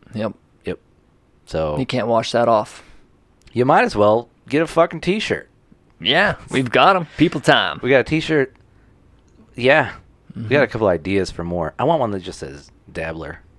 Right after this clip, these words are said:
Speaker 1: Oh, that's a good idea.
Speaker 2: Proud dabbler.
Speaker 1: Yeah.
Speaker 2: Or I be dabbling myself.
Speaker 1: That,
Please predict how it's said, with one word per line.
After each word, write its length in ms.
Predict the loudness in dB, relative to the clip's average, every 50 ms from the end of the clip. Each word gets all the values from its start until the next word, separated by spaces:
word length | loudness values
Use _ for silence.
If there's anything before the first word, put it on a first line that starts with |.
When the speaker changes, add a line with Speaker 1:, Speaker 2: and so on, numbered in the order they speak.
| _ _ _ _ -8
Speaker 1:
Oh, 80 | -8 -8
that's 180 | -8 -10 -12
a 20 | -10
good 160 | -10 -8 -6
idea. 320 | -6 -8 -8 -8 -10 -10 -12
Speaker 2:
Proud 300 | -8 -6 -4 -4 -4 -6
dabbler. 460 | -8 -8 -8 -8 -8 -8 -8 -8 -10 -14 _ _ _ _ -16
Speaker 1:
Yeah. 220 | -12 -10 -8 -6 -6
Speaker 2:
Or 160 | -8 -8 -12 _ _
I 100 | -8 -8 -8
be 100 | -8 -12
dabbling 400 | -10 -8 -6 -6 -6 -6 -8 -10
myself. 600 | -10 -12 -14 -12 -10 -10 -10 -10 -14 -18 -20 -20 _ _ _ _ _ _ _ -20 -20 _ _ _ -14
Speaker 1:
That, 160 | -14 -14 -14